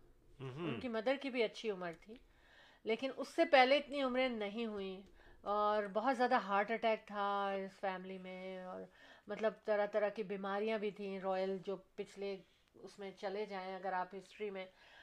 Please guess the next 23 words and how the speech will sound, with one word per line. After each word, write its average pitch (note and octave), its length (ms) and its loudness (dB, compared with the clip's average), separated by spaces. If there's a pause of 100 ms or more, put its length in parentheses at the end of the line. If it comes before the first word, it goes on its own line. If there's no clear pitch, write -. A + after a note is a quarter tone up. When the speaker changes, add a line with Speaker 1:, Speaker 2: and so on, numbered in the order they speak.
(100)
Speaker 2:
اور، G3 360 0
آ، F#3 380 0 (200)
اسموکنگ C4+ 600 4
بہت A3 420 4
تھی G#3 320 -2
ان G3 140 -8
کے G3 140 -6
ہاں، F#3 280 -8
Speaker 1:
اچھا۔ - 520 -16
Speaker 2:
اور، G3 280 2 (120)
آ، G3 340 0 (200)
مطلب G#3+ 400 2 (1700)
اسموکنگ A3 800 0
اور G3+ 340 4
ڈرنکنگ G#3 640 -2
اور A3 120 4
اس A3+ 140 0
طرح B3+ 180 6
کی B3+ 120 -4
چیزیں A#3 300 -2
بہت A3 320 2
انوالو G3+ 380 2
تھیں۔ G#3+ 180 -8